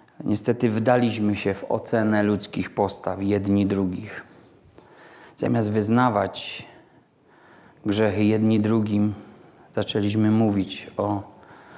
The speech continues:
grzechach jednych drugim. Zresztą nie od dziś pewnie.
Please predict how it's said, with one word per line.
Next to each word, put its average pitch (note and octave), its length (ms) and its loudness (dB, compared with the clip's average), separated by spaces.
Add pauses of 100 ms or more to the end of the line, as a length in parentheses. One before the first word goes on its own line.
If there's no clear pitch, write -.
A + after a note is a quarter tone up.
(340)
grzechach G2+ 640 0
jednych G#2 600 0
drugim. F#2+ 480 -2 (1120)
Zresztą - 320 0
nie G2+ 220 4
od F#2+ 120 0
dziś G2+ 300 -2
pewnie. G2+ 460 -4